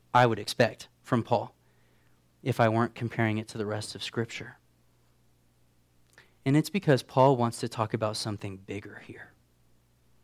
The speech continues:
There is a bigger issue than our physical freedom. There's always a bigger issue than that in the New Testament. Slaves in this passage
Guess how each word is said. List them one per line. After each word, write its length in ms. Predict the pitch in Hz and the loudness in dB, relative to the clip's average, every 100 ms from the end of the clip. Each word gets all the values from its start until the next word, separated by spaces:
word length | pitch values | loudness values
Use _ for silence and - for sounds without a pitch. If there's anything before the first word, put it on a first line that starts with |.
| _ _ - _ | _ _ -20 _
There 200 | 131 160 | 8 10
is 100 | 190 | 10
a 100 | 147 | 6
bigger 440 | 117 - 175 190 180 | 4 8 10 10 10
issue 680 | 170 170 - 120 113 110 110 _ _ 127 | 10 6 6 2 2 0 -4 _ _ 0
than 240 | 127 123 | 4 6
our 200 | 127 120 | 6 4
physical 640 | - - 170 151 - 113 | 2 4 6 4 0 -4
freedom. 580 | - - 135 131 107 107 _ _ _ _ _ _ _ _ _ _ _ _ _ _ | -4 0 2 2 -4 -10 _ _ _ _ _ _ _ _ _ _ _ _ _ _
There's 180 | 131 123 | 0 4
always 280 | 175 220 107 | 4 4 2
a 40 | |
bigger 280 | 101 101 98 | -6 -8 -8
issue 240 | 95 104 | -10 -12
than 120 | 101 101 | -12 -10
that 120 | 104 | -10
in 60 | |
the 80 | 101 | -10
New 120 | 101 | -12
Testament. 600 | 104 110 - - - - _ _ _ _ _ _ _ _ _ _ _ _ _ _ _ _ _ _ _ | -12 -10 -10 -14 -18 -20 _ _ _ _ _ _ _ _ _ _ _ _ _ _ _ _ _ _ _
Slaves 840 | - - 143 160 185 196 185 - - | -6 4 8 10 8 6 0 -8 -4
in 140 | 131 | 0
this 160 | 147 156 | 2 0
passage 760 | - 113 110 - 113 120 - | 0 0 0 -4 -8 -8 -16